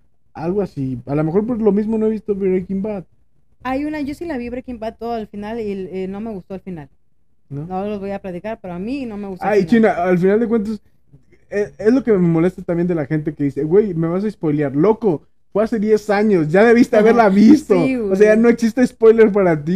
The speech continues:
Speaker 2: Sí, no te, te, pero no te voy a contar el final, pero no, no me agradó tanto. Fue lo único que no me agradó el,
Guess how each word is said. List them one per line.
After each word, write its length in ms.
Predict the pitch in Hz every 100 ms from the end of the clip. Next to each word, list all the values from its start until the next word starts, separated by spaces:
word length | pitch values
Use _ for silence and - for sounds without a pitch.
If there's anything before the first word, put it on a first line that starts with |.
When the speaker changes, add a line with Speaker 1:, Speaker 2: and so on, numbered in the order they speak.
| 226 208
Speaker 2:
Sí, 200 | 151 208
no 120 | 226
te, 160 | 254 240
te, 200 | 220 214
pero 240 | 208 196
no 140 | 202
te 100 | 202 233
voy 80 |
a 40 | 240
contar 220 | 226 214
el 60 | 220
final, 240 | 208 226
pero 140 | 220 180
no, 200 | 175 170
no 240 | 175 175
me 140 | 185 190
agradó 260 | 165 156 160
tanto. 380 | 185 220 226 208
Fue 140 | 208
lo 60 | 208
único 240 | 214 208
que 100 | 185
no 80 | 175
me 140 | 185 185
agradó 400 | 165 156 160
el, 100 | 165